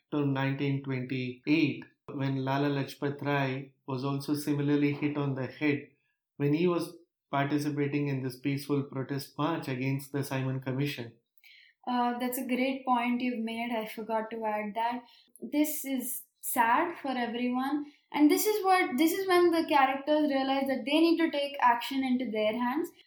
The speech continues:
Speaker 2: So it's then that, um, these five, these five college friends, they decide to kill Shastri, Defense Minister Shastri. And this again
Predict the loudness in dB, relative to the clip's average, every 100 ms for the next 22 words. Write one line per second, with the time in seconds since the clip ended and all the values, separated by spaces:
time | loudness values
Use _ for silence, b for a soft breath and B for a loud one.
0 | b -2 0 2 0 2 4 6 6 6
1 | 4 2 0 2 4 2 -2 -6 -10 _
2 | _ -6 4 6 6 4 2 4 4 0
3 | -4 -8 _ -8 -4 -2 0 2 2 2
4 | 0 4 4 2 -4 -6 -4 -2 -2 -2
5 | b b _ -4 0 2 2 2 2 0
6 | -4 -2 -2 0 -2 -4 -8 _ -2 0
7 | 0 -2 -4 -4 -4 -4 -4 -4 -6 -6
8 | -8 -8 -6 -4 -4 -4 -8 -8 -8 b
9 | b b b 4 4 2 2 4 4 4
10 | 4 6 6 4